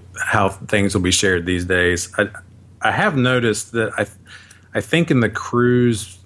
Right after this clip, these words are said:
industry itself, past cruise passengers, and I'm, this is an overgeneralization, so I apologize. Uh, we probably aren't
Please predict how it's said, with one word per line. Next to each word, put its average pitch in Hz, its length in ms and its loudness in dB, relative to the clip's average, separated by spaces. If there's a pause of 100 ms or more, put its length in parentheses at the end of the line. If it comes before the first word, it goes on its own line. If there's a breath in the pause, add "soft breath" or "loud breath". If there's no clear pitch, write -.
(140)
industry 110 480 2
itself, 101 500 0
past 104 380 0
cruise 120 260 0
passengers, 110 640 0
and 104 120 -2
I'm, 98 260 0
this 104 180 -2
is 95 80 0
an 98 120 0
overgeneralization, 92 1080 0
so 87 160 0
I 85 40 2
apologize. 85 760 0 (580 loud breath)
Uh, 98 200 2
we 101 80 2
probably 117 440 0
aren't 107 500 -2